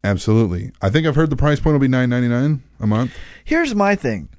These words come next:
Speaker 2: 'cause I'm confused still on this concept.
Speaker 1: Uh-huh.
Speaker 2: Okay, so back history real quick. Uh, I work for a company called Titan Fighting Championships,
Speaker 1: Right.
Speaker 2: and we do a show on Access T V.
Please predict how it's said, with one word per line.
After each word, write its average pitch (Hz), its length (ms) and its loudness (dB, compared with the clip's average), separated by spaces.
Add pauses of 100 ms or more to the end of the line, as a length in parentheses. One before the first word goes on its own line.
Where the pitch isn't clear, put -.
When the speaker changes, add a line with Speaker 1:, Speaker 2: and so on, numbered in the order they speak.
(160)
Speaker 2:
'cause 190 160 -2
I'm 269 240 0
confused 180 640 0
still 131 420 0
on 127 340 0
this 120 460 -2 (120)
concept. 120 440 -4
Speaker 1:
Uh-huh. 101 260 2 (760)
Speaker 2:
Okay, 123 420 0
so 147 680 2 (680)
back 139 360 0
history 110 340 -2
real 107 160 -2
quick. 104 340 -6 (600)
Uh, 127 420 2
I 127 60 0
work 143 180 0
for 139 100 0
a 123 40 -2
company 135 300 0
called 123 260 -2
Titan 139 280 0
Fighting 135 280 -2
Championships, 98 500 -4
Speaker 1:
Right. 90 180 2 (280)
Speaker 2:
and 131 240 0
we 233 180 2
do 220 140 2
a 143 80 2
show 147 220 2
on 123 160 0
Access 147 460 -2
T 139 220 -2
V. 123 320 -4